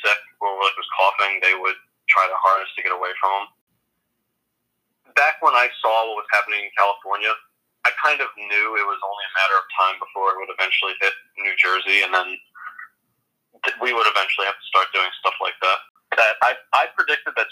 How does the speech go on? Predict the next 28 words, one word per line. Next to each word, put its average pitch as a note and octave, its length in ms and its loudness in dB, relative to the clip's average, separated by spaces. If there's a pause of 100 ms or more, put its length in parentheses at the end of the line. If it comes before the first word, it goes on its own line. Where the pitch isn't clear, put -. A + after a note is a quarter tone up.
school A2+ 200 -8
would A2 140 -4
close G#2 320 -6 (100)
for G2 440 2
about C3 200 4
a - 80 -14
couple G#2 240 -6
weeks, A2 260 -8 (100)
maybe G#2 280 -4
a F#2+ 120 -6
month, G2+ 240 0 (640)
but A2+ 120 4 (400)
I G#2 120 2 (320)
certainly C3 360 -2
did G#2+ 120 -12
not G2+ 240 2
think G2 160 -6
it G2 80 -10
was F#2+ 80 -14
gonna F#2+ 200 -10
be - 120 -14
closed F#2+ 440 0 (880)
for G#2+ 80 2
the G2 80 4
rest F#2+ 240 2
of F#2 80 -10
the F#2 80 -14
year. F#2 160 -12